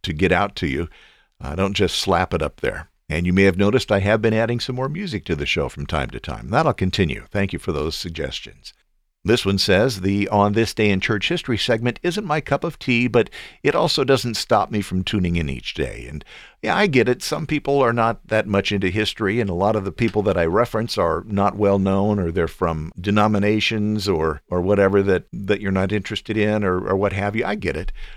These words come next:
But it, it's, it does add a little bit of, uh, variety to the show, I think. And so, uh, unless I get a, a, a lot of people saying, "I agree with this person, I don't like it either," then we'll continue doing it. And I'm,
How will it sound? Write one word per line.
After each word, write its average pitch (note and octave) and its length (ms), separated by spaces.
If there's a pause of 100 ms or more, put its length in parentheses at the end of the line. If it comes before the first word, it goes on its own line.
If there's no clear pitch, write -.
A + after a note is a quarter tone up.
(160)
But B2 280
it, C3+ 220
it's, - 400 (180)
it D3 120
does D#3+ 260
add C3 160
a A#2+ 60
little A#2+ 220
bit A2 160
of, G2+ 200
uh, F2+ 140
variety F2+ 720
to G#2 100
the G2+ 120
show, G#2+ 280
I G#2 80
think. G#2+ 360 (120)
And G2 220
so, F#2+ 320 (400)
uh, F#2 160
unless B2+ 440
I C3 100
get B2 220
a, G#2+ 280
a, F2+ 300 (400)
a G#2+ 80
lot C3+ 220
of C#3+ 100
people C3 260
saying, B2+ 320
"I G3 180
agree F3 260
with D3 140
this F#3 180
person, B2 360
I D#3+ 200
don't D3 240
like C3 240
it A2+ 80
either," A#2 440
then G2+ 520
we'll G#2 160
continue D#2 480
doing C2+ 320
it. B1+ 120
And C#2 120
I'm, F#2+ 180